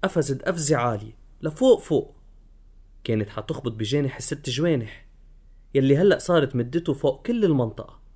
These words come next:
وحاجبة عنها أشعة الشمس.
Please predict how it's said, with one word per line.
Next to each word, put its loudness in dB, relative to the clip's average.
وحاجبة -2
عنها -6
أشعة -8
الشمس. -12